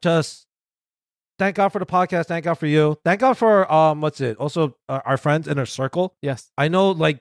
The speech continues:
Speaker 1: a lot of stuff has happened.
Speaker 2: With everyone, yeah,
Speaker 1: Yeah.
Speaker 2: kids, family, uh, difficult traumas, things like that. You
Speaker 1: Yeah,
Speaker 2: know,
Speaker 1: a
Speaker 2: it's
Speaker 1: lot
Speaker 2: been a
Speaker 1: of
Speaker 2: shitty year.
Speaker 1: trauma.
Speaker 2: It's been a
Speaker 1: Uh,
Speaker 2: shitty year.
Speaker 1: yeah, it was a lot of trauma.
Speaker 2: Hopefully, twenty twenty-three is a lot better. Um, my thing for twenty twenty-three, like I said, number one, I'm gonna start drinking a lot less.
Speaker 1: Okay,
Speaker 2: A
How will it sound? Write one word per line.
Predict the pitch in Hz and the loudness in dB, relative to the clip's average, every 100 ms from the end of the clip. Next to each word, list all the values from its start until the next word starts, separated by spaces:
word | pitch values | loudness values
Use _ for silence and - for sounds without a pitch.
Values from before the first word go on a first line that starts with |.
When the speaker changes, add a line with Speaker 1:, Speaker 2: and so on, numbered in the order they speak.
| - | -2
Speaker 1:
a | 143 | 0
lot | 135 139 160 | 2 2 2
of | 156 | -2
stuff | - 156 | 0 -2
has | - 135 127 | 0 -4 -4
happened. | 113 110 92 82 - | -4 -6 -8 -14 -4
Speaker 2:
With | 135 | 0
everyone, | 135 123 113 117 | 2 2 0 0
yeah, | 117 120 | -2 2
Speaker 1:
Yeah. | 135 127 | 4 4
Speaker 2:
kids, | 123 - | 2 0
family, | 131 123 127 120 117 | -2 0 0 0 -2
uh, | 113 113 113 117 120 - - | -2 -2 0 0 -2 -8 -10
difficult | 131 131 135 127 | -4 -2 -2 0
traumas, | 123 120 123 | 0 2 0
things | 127 120 | -2 -6
like | 117 | -6
that. | 120 110 | -6 -4
You | - | 0
Speaker 1:
Yeah, | 170 | 2
Speaker 2:
know, | 160 | 2
Speaker 1:
a | 151 | 0
Speaker 2:
it's | 156 | 2
Speaker 1:
lot | 170 | 2
Speaker 2:
been | |
a | 202 | 2
Speaker 1:
of | |
Speaker 2:
shitty | 196 185 | 2 4
year. | 170 | 2
Speaker 1:
trauma. | |
Speaker 2:
It's | 131 | 0
been | 143 | 0
a | |
Speaker 1:
Uh, | 143 139 | 0 -2
Speaker 2:
shitty | 135 | -2
year. | 139 | 0
Speaker 1:
yeah, | 151 170 156 | 2 2 4
it | 147 | 0
was | - | -2
a | 165 | -4
lot | 185 | -4
of | 202 | -4
trauma. | 190 208 151 107 175 | -2 -2 -2 -2 -2
Speaker 2:
Hopefully, | 180 | -2
twenty | 170 185 | 2 2
twenty-three | 165 165 | 2 0
is | 156 | 2
a | 151 | 0
lot | 143 | 2
better. | 151 190 - | 0 -2 -2
Um, | 127 131 123 123 _ - | 0 0 -2 -10 _ -4
my | 143 165 | -2 0
thing | 196 185 | 0 0
for | 180 | 0
twenty | 190 175 | 0 0
twenty-three, | 170 185 | 0 0
like | 151 147 | 0 0
I | |
said, | 143 147 | 0 0
number | 151 156 | 0 2
one, | 165 | 0
I'm | 147 | 0
gonna | 143 | -2
start | - 143 | 0 -2
drinking | 143 147 156 | 0 -2 -2
a | 135 | -2
lot | 131 | 0
less. | 190 - _ - 156 | 0 -4 _ -4 -2
Speaker 1:
Okay, | 175 | 0
Speaker 2:
A | 135 | -2